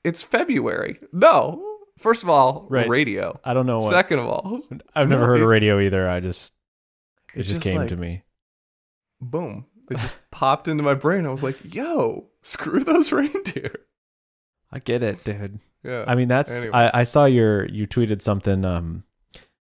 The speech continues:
Speaker 2: the, y-, you were radicalized by, um, the
Speaker 1: By
Speaker 2: Rugrats.
Speaker 1: Rugrats.
Speaker 2: <laughs> The Rugrats. That was also very good. Are those direct quotes from the Rugrats?
Speaker 1: Yeah, I didn't make that meme. I just stole
Speaker 2: I know.
Speaker 1: and reposted that meme. But yeah, those are Rugrats quotes.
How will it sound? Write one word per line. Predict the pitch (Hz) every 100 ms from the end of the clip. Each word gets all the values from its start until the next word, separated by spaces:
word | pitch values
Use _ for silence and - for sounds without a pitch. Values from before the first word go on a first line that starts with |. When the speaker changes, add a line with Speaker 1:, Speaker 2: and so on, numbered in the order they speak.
| _ _
Speaker 2:
the, | 104 98 90 87 - -
y-, | 135 -
you | 127
were | 117
radicalized | 101 98 98 - 101 101 98 -
by, | 101 92 90 90 90 98
um, | 98 90 87 95 _ _
the | 113
Speaker 1:
By | 107 113
Speaker 2:
Rugrats. | 117 123 - - 208 - 214
Speaker 1:
Rugrats. | 151 127 175 151
Speaker 2:
<laughs> |
The | 151
Rugrats. | 120 135 131 - - - - - _ _ _ 160 196 214 175
That | 151 165
was | 175
also | 139 143 143
very | 120 110
good. | 104 90
Are | 117
those | 135 156
direct | 170 127 120 -
quotes | 127 117 -
from | 127 113
the |
Rugrats? | 104 107 120 127 151 - _ _
Speaker 1:
Yeah, | 151 - 117
I | 143
didn't | 175 147
make | 117 107
that | 104 95
meme. | - -
I | -
just | 120 127 -
stole | -
Speaker 2:
I | 160
know. | 156 113
Speaker 1:
and | 95
reposted | - 85 - -
that | 82
meme. | - 82 135
But | 143 143
yeah, | 175 120
those | 110 139 139
are | 143
Rugrats | 143 139 123 113 -
quotes. | - 131 - - -